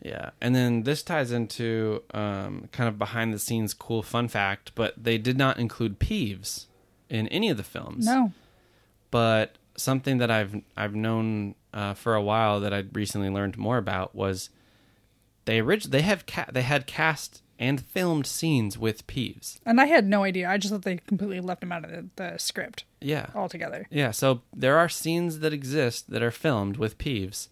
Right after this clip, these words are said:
Speaker 1: as the poltergeist.
Speaker 2: Can we have that version? Like, you know, this, we have the Snyder
Speaker 1: The
Speaker 2: cut.
Speaker 1: Snyder cut,
Speaker 2: Can we
Speaker 1: yeah.
Speaker 2: get the Peeves cut?
Speaker 1: The Peeves cut? <laughs> I'm down.
Speaker 2: <laughs>
Speaker 1: Um, and the actor
Speaker 2: 'Cause I wanna
Speaker 1: that
Speaker 2: see Peeves interact with the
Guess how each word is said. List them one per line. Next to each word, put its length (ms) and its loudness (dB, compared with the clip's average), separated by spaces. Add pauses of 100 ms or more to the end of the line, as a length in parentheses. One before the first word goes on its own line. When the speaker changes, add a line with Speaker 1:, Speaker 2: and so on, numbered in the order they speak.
(340)
Speaker 1:
as 220 -2
the 80 -6
poltergeist. 840 -2 (580)
Speaker 2:
Can 80 2
we 100 2 (120)
have 80 2
that 220 2
version? 280 0
Like, 160 4
you 60 2
know, 160 6
this, 280 -4
we 280 0
have 100 4
the 80 -4
Snyder 300 -2
Speaker 1:
The 100 2
Speaker 2:
cut. 120 6
Speaker 1:
Snyder 260 2
cut, 240 6
Speaker 2:
Can 80 8
we 80 10
Speaker 1:
yeah. 60 6
Speaker 2:
get 120 4
the 60 -8
Peeves 260 2
cut? 240 4
Speaker 1:
The 60 -6 (120)
Peeves 140 -8
cut? 380 2
<laughs> 40 -2
I'm 160 4
down. 360 -2
Speaker 2:
<laughs> 120 4 (520)
Speaker 1:
Um, 600 4
and 180 6
the 120 6
actor 260 4
Speaker 2:
'Cause 40 10
I 40 8
wanna 160 6
Speaker 1:
that 80 4
Speaker 2:
see 120 8
Peeves 320 0
interact 380 2
with 140 -2
the 360 -2